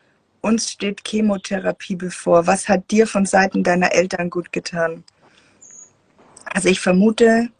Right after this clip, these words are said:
ähm, dass da das Kind Chemo kriegt.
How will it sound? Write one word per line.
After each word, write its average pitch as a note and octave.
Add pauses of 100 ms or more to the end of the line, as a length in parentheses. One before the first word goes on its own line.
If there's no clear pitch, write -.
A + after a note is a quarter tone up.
(600)
ähm, F#3 (680)
dass G3+ (800)
da F3
das -
Kind D4 (160)
Chemo D#3+
kriegt. -